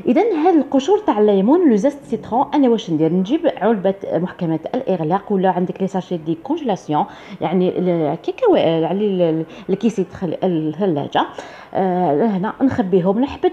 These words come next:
ديري حلوه، تحب ديري، تحبي الخبز تاع الدار، تحبي ديري حاجه تاع الكاطو، تاع الخبز، تاع، يعني تاع الحلويات،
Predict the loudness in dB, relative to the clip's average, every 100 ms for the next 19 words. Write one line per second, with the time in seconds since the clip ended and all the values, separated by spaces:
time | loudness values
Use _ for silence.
0 | 2 4 4 4 4 6 4 4 4 2
1 | 0 -4 0 -2 -2 -6 -2 0 2 2
2 | 0 -2 -4 -4 -4 -2 -2 0 0 0
3 | -4 -6 -6 -4 -2 -2 -2 -6 -4 -4
4 | 0 0 0 -4 -6 -6 -8 -8 -8 -8
5 | -6 -6 -4 -4 -4 -8 -6 -4 -2 0
6 | 0